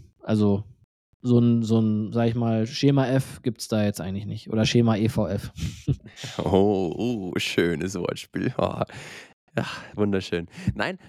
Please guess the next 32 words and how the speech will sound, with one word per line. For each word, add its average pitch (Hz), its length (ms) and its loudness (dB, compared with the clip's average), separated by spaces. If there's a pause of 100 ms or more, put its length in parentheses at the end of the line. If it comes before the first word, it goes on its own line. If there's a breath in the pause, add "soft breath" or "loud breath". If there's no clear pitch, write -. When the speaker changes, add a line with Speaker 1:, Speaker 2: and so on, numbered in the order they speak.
(120)
Speaker 2:
aber 117 180 -6
das 127 120 -6
passt 135 280 -4
ja 131 100 4
auch 123 80 -2
sehr 123 200 -2
gut 139 200 -4
zu 127 140 -2
dir 139 240 4
und 135 60 2
es 120 120 -4
passt - 340 -4
ja 95 120 0
auch 104 100 -2
sehr 110 160 0
gut 110 200 -2
zum 101 280 -6
Verein, 113 400 2
diese 127 220 -4
Herangehensweise. 107 1000 0
Und 87 200 -6
ich 85 100 -10
glaub, 87 220 -2
die 107 80 2
ist - 160 -4
auch 92 100 4
genau 92 240 2
die 98 140 0
richtige 104 400 -4
für 101 120 -6
diesen 98 240 -6
Verein. 87 440 -2